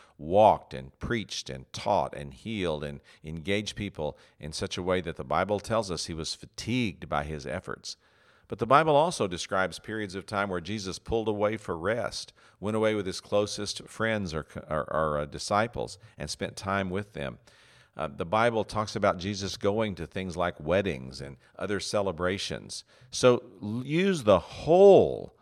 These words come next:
model of Jesus' ministry,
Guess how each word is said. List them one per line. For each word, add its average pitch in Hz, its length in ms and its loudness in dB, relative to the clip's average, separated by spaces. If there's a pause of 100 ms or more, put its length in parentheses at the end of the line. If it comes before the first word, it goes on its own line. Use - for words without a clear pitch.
(220)
model 80 600 0
of 80 200 -2
Jesus' 78 640 -4
ministry, 76 560 -4